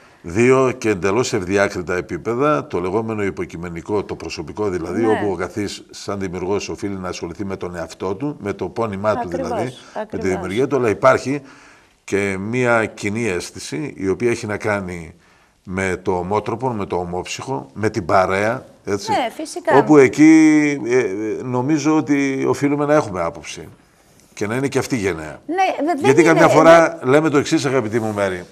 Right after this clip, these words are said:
Speaker 1: και το έχουμε, είναι μια παθογένεια και τελικά δεν μας βοηθάει καθόλου. Αποδείχθηκε ιστορικά ότι ποτέ δεν μας βοήθησε. Ο καθένας προσπαθεί να πει, ε, μια γαλατική ευγένεια, να την εξτομίσει
Speaker 2: Όχι,
Speaker 1: για
Speaker 2: όχι,
Speaker 1: το
Speaker 2: δεν
Speaker 1: γάι
Speaker 2: είναι,
Speaker 1: και το
Speaker 2: ευγένεια
Speaker 1: συνάφι του.
Speaker 2: δεν είναι θέμα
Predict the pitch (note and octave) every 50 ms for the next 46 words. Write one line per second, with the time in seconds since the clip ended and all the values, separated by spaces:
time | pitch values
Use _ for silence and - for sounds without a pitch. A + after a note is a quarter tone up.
0 | - _ - - - C#3 C3 E3+ F3 E3 - C#3 B2 A#2+ B2 D3+ D#3+ D#3+ D3+ D3+
1 | D#3+ E3+ D#3+ D#3 C#3 C3+ C3 C3 B2+ D#3+ D#3 B2+ G2+ F#2 F#2 G#2+ G#2+ - B2+ A#2+
2 | B2 A#2+ A#2 - C3+ A#2+ A#2+ A#2+ D#3+ D#3+ D#3+ E3 E3 C3 A#2 A2+ G#2 F#2 A2 A#2
3 | A2+ A2 G#2+ G#2 A2+ G#2+ E2+ D#2 D2+ - - _ _ - A2+ G#2+ B2+ C3 D#3+ F3
4 | D3 C3 A#2+ B2 B2+ A2 - - A#2+ C3 A#2 D3+ D#3+ D3 B2+ G#2+ A2 G#2 A2+ A#2
5 | B2+ B2+ A#2 A2 F#2+ F2+ F#2+ F2+ E2 D#2 D2+ - - - - _ _ - - -
6 | - - B2+ C#3 C3+ C#3+ B2 D#3+ F3+ F#3 C#3+ C3+ D#3 C#3+ - D3 C#3 C3 D#3+ E3
7 | E3 D#3+ C#3 D#3+ D#3+ D#3+ D#3 D#3 D3+ - - - - - _ _ _ _ _ -
8 | B2 C3 C3+ C3+ C3+ C3 C3 C3 C#3+ D#3 E3 D3+ C3 D3 D3 D3 C3 A2 A#2+ -
9 | - D#3+ D#3 C#3 A2 G2+ A2 B2+ C3+ D3 D#3 D3+ D3 C#3 A#2+ A#2 A#2 A#2+ - -
10 | - B2 G#2+ G#2 B2+ E4+ - - - - - - D#4+ - F4 F4+ D3 D3 - -
11 | - - C4 C4+ - - C#4+ C#4+ D4+ D#4+ E4 E4+ F4 F4+ E4 C#4 D4+ F#4 F#4+ G4+
12 | G4 F4+ D#4 C#4 C4 - C4 A#3+ A3 A3 G3